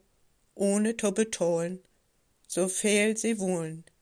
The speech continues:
Diese Quell will ich jeden Tag nicht anzapfen, weil ich weet,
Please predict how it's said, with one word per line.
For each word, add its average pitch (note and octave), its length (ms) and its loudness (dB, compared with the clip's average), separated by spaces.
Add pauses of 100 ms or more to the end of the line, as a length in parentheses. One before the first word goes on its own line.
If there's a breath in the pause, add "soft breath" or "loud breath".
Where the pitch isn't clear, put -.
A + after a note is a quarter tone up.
(1800)
Diese C#4+ 300 4
Quell F#3+ 540 4
will F#3+ 180 0
ich - 260 -4
jeden A#3+ 380 2
Tag G#3 400 0
nicht G#3 440 2
anzapfen, F#3+ 880 -4 (800)
weil F#3+ 220 4
ich F#3 200 -2
weet, F#3 460 0